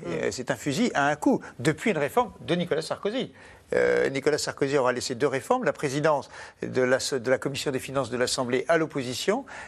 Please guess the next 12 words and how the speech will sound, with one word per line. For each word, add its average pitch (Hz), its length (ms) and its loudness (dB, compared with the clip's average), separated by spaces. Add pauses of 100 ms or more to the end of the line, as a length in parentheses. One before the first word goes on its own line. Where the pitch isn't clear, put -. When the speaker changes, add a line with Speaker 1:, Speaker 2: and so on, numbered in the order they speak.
(140)
Speaker 2:
et, 165 420 4
euh, 123 280 2
l'utilisation 139 600 -2
du 123 100 -6
quarante-neuf 120 500 -4
trois, 220 300 2 (360)
euh, 117 380 2
une 151 160 -2
fois - 220 0
par, 151 200 0
euh, 139 240 2
session. 139 440 0